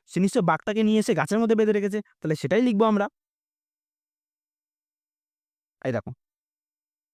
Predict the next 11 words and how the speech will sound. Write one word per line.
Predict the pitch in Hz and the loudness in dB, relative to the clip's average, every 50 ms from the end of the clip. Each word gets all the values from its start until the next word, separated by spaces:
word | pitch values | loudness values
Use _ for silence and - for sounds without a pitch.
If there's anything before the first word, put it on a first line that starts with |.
| _ _ _ _ _ _ _ _ _ _ _ - | _ _ _ _ _ _ _ _ _ _ _ -8
"ভোলানাথ | 107 127 160 180 254 262 214 156 131 123 131 170 240 - _ _ _ _ _ _ _ _ _ _ _ _ _ - | -2 0 2 2 2 2 0 0 -2 -2 -2 -4 -6 -8 _ _ _ _ _ _ _ _ _ _ _ _ _ -6
kept | 180 214 254 285 - - 170 | -2 -2 -2 -2 -2 -6 -2
the | 156 160 156 147 - | 0 0 0 0 0
tiger | - 147 175 233 240 165 143 117 117 143 180 - _ _ _ _ - | 2 2 2 2 0 0 -2 0 0 -2 -2 -6 _ _ _ _ -2
tied | 151 131 156 214 277 240 - _ _ | 0 0 2 0 0 -2 -6 _ _
to | - 233 240 262 277 - - 123 | -4 -2 -2 0 -2 -2 -2 0
a | 127 131 139 - | 0 0 -2 -4
tree | _ - 233 190 165 170 233 294 - _ _ _ - | _ -2 0 0 2 0 0 -2 -4 _ _ _ -4
near | 135 135 139 143 147 165 214 247 185 | -2 0 0 0 2 2 2 2 0
his | 127 190 226 190 - 120 | 0 0 -2 -2 -4 -4
hut।" | - 175 175 127 104 | 0 0 2 2 0